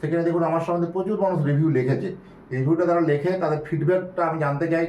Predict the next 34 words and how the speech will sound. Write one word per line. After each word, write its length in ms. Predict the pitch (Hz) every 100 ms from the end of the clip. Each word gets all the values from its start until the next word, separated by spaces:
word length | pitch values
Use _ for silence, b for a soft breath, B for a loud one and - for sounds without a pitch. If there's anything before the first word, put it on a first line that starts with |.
| -
যে 160 | 139 135
আমার 220 | 131 147
কাছে 160 | 156 139
জ্যোতিষ 300 | 135 143 135
দেখিয়ে 340 | 131 147 170
আপনার 200 | 160 156
কেমন 320 | 143 135 143
লেগেছে, 420 | 117 110 107 95 - B B -
যদি 100 | 175
দু 120 | 170
এক 120 | 170 170
কথা 200 | 160 143
জেনে 320 | 143 147 139
লিখে 200 | 135 151
দেন 200 | - -
তাহলে 200 | 160 151
খুব 160 | 170 139
ভালো 220 | 127 117
হয়। 120 | 104 104
তা-, 120 | 165
তারাই 300 | 202 240 208
সেটা 180 | 156 131
ফিডব্যাক 300 | 120 110 110
লিখেছে। 320 | 98 98 - - B B B
মানে 140 | 135 135
এইভাবে 420 | 143 175 202 220
কিন্তু 260 | 214 190 190
আজকের 320 | 170 175 170
ডেটে, 260 | 190 196 202
আহ, 760 | 170 - - - - 160 156
তার 140 | 165 165
জন্য 180 | 196 190
কী 120 | 196
হয়, 220 | 185